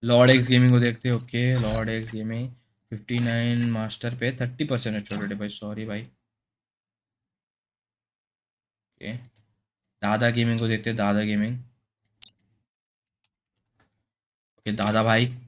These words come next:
दादा भाई, ये लो भाई, आठ हज़ार likes complete कर देंगे भाई तुम्हारे। पन्द्रह परसेंट है छोटे भाई, sorry भाई, आपका तो नहीं हो पाएगा।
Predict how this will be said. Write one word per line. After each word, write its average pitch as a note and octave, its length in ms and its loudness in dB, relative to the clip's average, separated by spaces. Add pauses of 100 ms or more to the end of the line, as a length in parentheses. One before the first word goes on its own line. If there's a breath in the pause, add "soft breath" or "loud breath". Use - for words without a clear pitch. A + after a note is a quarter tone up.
(360)
दादा B2 220 8
भाई, C#3 340 10 (260)
ये A2 140 2
लो A2 100 2
भाई, G#2 100 2
आठ A2+ 160 2
हज़ार A2 200 0
likes G#2+ 200 -4
complete G#2 320 -8
कर G2+ 120 -6
देंगे G#2 160 -2
भाई G2+ 100 0
तुम्हारे। G#2 320 -2 (1300)
पन्द्रह D3+ 300 6
परसेंट D#3 280 4
है C#3 60 6
छोटे B2+ 360 4
भाई, B2 200 4
sorry A2+ 320 0
भाई, G#2 120 2
आपका G#2 260 -2
तो - 80 -4
नहीं - 100 -10
हो - 160 -20
पाएगा। A2+ 280 -4